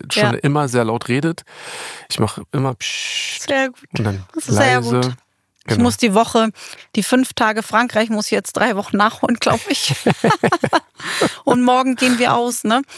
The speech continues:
Speaker 2: Und dann
Speaker 1: Ja.
Speaker 2: kriege ich heute von, äh, unserem Kumpel Tim, schreibt er mir heute, „Anna Maria, wenn wir uns morgen treffen, wollen wir nicht, bis es keinen Morgen gibt.“
Speaker 1: <laughs>
Speaker 2: Und ich so, „Oh, ich fühle noch so in jeder Pore diese Tage.“
Speaker 1: Ja.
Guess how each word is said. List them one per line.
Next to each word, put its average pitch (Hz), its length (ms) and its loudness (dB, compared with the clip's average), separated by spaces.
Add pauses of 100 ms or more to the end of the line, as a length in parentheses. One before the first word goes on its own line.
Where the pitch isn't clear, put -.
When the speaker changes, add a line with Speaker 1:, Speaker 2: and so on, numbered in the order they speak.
Speaker 2:
Und 127 140 6
dann 139 140 4
Speaker 1:
Ja. - 60 0
Speaker 2:
kriege 269 160 2
ich - 120 2
heute 247 220 2
von, 226 280 0
äh, - 300 0
unserem 220 280 -2
Kumpel 240 280 0
Tim, 262 200 0 (360)
schreibt 254 360 0
er - 80 2
mir 240 180 2
heute, 240 440 0 (840)
„Anna 202 200 2
Maria, 214 360 0
wenn 202 200 -2
wir 196 80 0
uns 202 180 -4
morgen 202 280 2
treffen, 196 400 -2 (460)
wollen 202 360 2
wir 196 80 -2
nicht, 196 320 -6
bis 208 220 2
es 180 140 -6
keinen 185 240 0
Morgen 190 400 2
gibt.“ - 380 -2 (200)
Speaker 1:
<laughs> 147 220 2
Speaker 2:
Und 269 100 2
ich 285 160 2
so, - 180 0 (440)
„Oh, 214 140 0
ich 262 100 2
fühle 277 200 2
noch 262 140 2
so 240 120 -4
in 240 100 0
jeder 247 280 2
Pore 240 420 0
diese 208 280 -2
Tage.“ 277 640 0
Speaker 1:
Ja. 123 200 2